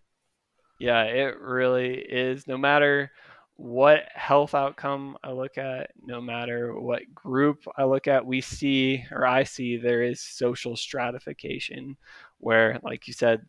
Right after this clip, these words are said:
the rich are getting richer in their health. And over time, at least,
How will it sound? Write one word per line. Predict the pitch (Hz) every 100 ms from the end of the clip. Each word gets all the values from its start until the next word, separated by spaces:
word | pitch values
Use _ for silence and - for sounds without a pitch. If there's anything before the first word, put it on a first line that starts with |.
| -
the | 123
rich | 131 135
are | 135
getting | 123 120 120
richer | 120 120 - 120
in | 117
their | 117 123
health. | 123 120 131 -
And | - 123 127 _ - - _ _
over | 135 143 147
time, | 151 147 135
at | 127
least, | 131 131